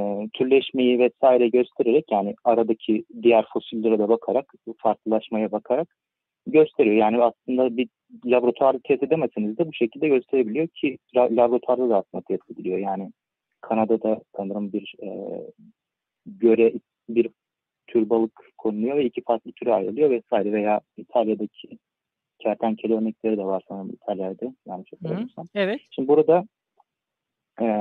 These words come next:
Speaker 1: söylemeye çalıştığım şu, eğer bir inanç sistemi ise naturalizmde ve dinler de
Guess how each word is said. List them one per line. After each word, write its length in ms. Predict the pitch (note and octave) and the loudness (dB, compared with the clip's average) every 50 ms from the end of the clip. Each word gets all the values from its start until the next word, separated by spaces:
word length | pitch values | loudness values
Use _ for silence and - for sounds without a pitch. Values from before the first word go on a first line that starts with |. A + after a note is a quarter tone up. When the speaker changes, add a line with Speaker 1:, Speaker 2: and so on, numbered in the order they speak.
| G#2 G#2 G#2 G#2 F2+ - _ _ _ - | -2 -2 -4 -6 -8 -12 _ _ _ -20
Speaker 1:
söylemeye 400 | - - C#3 C3 C#3 D3 D#3 D3+ | -6 -2 0 0 0 0 -2 -4
çalıştığım 460 | - D3+ D3+ D3+ - - _ E3 D#3 D#3 | 0 2 2 2 2 -2 _ -6 -6 -6
şu, 280 | - - - F#3 A3+ - - _ _ _ _ _ _ _ _ | -10 -4 -4 -2 -2 -4 -8 _ _ _ _ _ _ _ _
eğer 260 | C3 C3 D3 E3 D#3+ | 2 4 4 4 4
bir 100 | E3 - | 2 0
inanç 260 | D3 D3 D#3+ E3 E3+ - - - | 0 2 0 0 0 -2 -10 -8
sistemi 360 | - D3+ - _ - E3 F#3 F#3+ | -8 -8 -6 _ -2 -2 -2 -2
ise 240 | - _ - A#2+ | -2 _ -2 -2
naturalizmde 760 | A#2+ A#2 A2+ - - C3+ C#3 C3+ A#2+ B2+ A2+ G#2+ D3 E3 G3+ G#3+ - _ _ _ _ _ _ _ - | 0 -2 -4 -2 -2 -2 -2 -2 -2 -4 -2 0 0 0 0 -2 -8 _ _ _ _ _ _ _ 2
ve 240 | B2 B2 B2+ A#2 - A#2+ A2 | 2 4 4 2 -2 -6 -4
dinler 420 | B2+ C3 C3 C3+ D3 D#3 D3+ C3 | -2 0 0 2 2 2 2 4
de 160 | B2 A2 G#2+ | 2 2 2